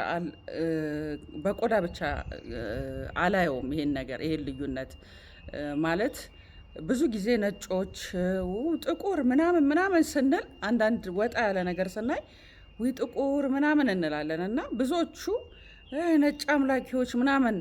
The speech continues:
ትባላላችሁ እንደዛ ስትሉ። ግን፣ እም፣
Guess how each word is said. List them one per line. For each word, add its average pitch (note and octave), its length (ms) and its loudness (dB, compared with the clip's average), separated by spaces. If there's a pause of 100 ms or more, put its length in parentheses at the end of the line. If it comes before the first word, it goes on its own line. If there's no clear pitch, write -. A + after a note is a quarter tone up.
ትባላላችሁ E3 800 0
እንደዛ D#3+ 360 0
ስትሉ። D#3 400 -8 (120)
ግን፣ F4+ 220 2 (680)
እም፣ E3 600 0